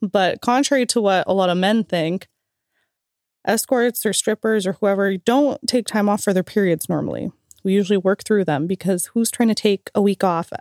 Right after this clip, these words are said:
out of every single month? Like, that's way too much time off. So I was made aware of this,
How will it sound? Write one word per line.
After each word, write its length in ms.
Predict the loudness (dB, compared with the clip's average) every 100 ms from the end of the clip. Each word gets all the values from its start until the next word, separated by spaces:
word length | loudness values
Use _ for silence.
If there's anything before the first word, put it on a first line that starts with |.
| -2
out 100 | 0
of 60 |
every 220 | 2 2 0
single 240 | 2 2
month? 340 | 2 0 -4 -14
Like, 140 | -12 -6
that's 340 | -4 -4 -10 _ _
way 160 | -2 -2
too 160 | 0 -2
much 180 | 0
time 220 | 0 0 -2
off. 320 | -4 -6 -14 _ _ _ _ _ _ _ _ _ _ _ _ _ _ _ _ _ _
So 340 | 0 2 2 0 -6 0
I 160 | 2
was 200 | 4 2
made 180 | 2 2
aware 200 | 2 2
of 80 | 2
this, 400 | 2 2 -2